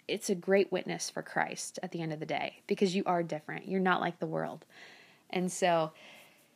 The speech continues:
it can just be a beautiful thing. And I think there's so much opportunity in a world where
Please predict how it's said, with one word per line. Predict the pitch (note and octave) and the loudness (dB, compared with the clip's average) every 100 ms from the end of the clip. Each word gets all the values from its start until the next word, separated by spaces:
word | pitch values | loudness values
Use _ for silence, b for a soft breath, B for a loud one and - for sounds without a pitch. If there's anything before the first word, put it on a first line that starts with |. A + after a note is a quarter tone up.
| - | 2
it | A#3+ | 4
can | C#4+ C4 | 6 6
just | C#4 - | 4 6
be | C4 | 4
a | |
beautiful | F#3+ G3+ G3 F#3+ F#3 | 6 6 6 4 -2
thing. | F3 F3 | 0 2
And | F3 | 0
I | |
think | G3+ F#3+ | 2 2
there's | E3+ - | 2 2
so | - - B3 B3 | -6 2 6 6
much | B3 A#3 A3 - | 6 4 0 0
opportunity | G3+ G3 F#3 - F#3+ F#3+ E3+ D#3 D#3+ B B B | 0 0 -4 2 4 4 2 0 -4 B B B
in | - G3 | -2 2
a | F#3 | 2
world | F3+ G3 G3 F3+ F3+ | 4 6 4 2 4
where | F3+ E3+ E3 | 4 4 2